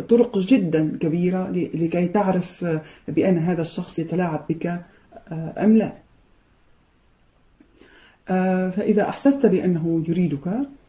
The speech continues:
أعطي لنفسك هذه الفرصة. نتيجة هذه القراءة، تقول لك هذه القراءة النتيجة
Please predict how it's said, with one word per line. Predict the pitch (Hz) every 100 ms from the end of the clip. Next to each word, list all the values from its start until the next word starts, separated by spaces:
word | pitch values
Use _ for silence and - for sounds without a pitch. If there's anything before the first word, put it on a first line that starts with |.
| _ _ _ _ _ _ _ _ _ 254
أعطي | 240 190
لنفسك | 156 151 156 151 160
هذه | 151 151 143 143
الفرصة. | 147 - - - _ _ _ _ _
نتيجة | 185 180 240 226 214
هذه | 202 175
القراءة، | 165 - 165 170 214 226 _ _ - _ _ _ _
تقول | - - 226 190
لك | 196 196
هذه | 180 196 180
القراءة | 175 - 175 185 175
النتيجة | 165 165 185 202